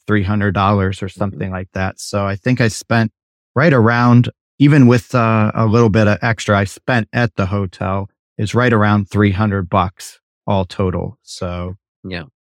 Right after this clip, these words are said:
Speaker 1: uh,
Speaker 2: that's not bad. That's, you know, another lesson, you know, people think award travel only means, you know, we gotta pay points and miles for everything, but we're really, our goal is to find the best deal.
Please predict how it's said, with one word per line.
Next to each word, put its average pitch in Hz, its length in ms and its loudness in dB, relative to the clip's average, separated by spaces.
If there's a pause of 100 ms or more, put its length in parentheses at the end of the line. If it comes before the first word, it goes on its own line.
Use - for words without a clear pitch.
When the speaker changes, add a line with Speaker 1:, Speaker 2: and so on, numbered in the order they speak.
(120)
Speaker 1:
uh, 104 160 -6
Speaker 2:
that's 92 240 -12
not 92 200 -10
bad. 87 220 -10
That's, 113 260 -6
you 123 80 -4
know, 110 140 -6
another 110 340 -4
lesson, 107 420 -2
you 90 100 -6
know, 87 120 -10 (320)
people 101 260 -6
think 101 280 -6
award 98 340 -4
travel 104 380 -4
only 95 260 -6
means, 92 460 -8
you 80 80 -16
know, 82 100 -16
we 82 160 -14
gotta 90 220 -6
pay 87 340 -12
points 95 300 -10
and 90 100 -12
miles 87 220 -10
for - 100 -12
everything, 104 440 -6
but 95 240 -6
we're 92 200 -8
really, 107 460 -4
our 98 160 -8
goal 107 280 -6
is 92 180 -10
to 85 220 -10 (400)
find 107 240 0
the 95 40 -2
best 90 300 -6
deal. 73 320 -6